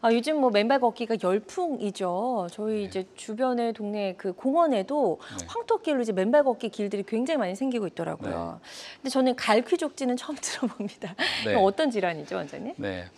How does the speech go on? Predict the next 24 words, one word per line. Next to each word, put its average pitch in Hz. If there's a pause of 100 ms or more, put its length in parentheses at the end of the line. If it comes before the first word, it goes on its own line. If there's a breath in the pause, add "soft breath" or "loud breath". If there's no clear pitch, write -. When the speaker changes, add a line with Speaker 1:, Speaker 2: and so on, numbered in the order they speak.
(180 loud breath)
Speaker 2:
말이 120
좀 151
어렵긴 120
한데 247
Speaker 1:
네. 107
Speaker 2:
갈퀴, 147
말 139
그대로 120
갈고리 143
모양으로 107
발가락 120
뼈가 110
변형되는 107
질환을 98 (180)
갈퀴 -
족지라고 90
합니다. 80
Speaker 1:
오. 214
Speaker 2:
그래서 117
준비한 131
사진을 160
한번 143
보시면은 98 (420 loud breath)
왼편에 120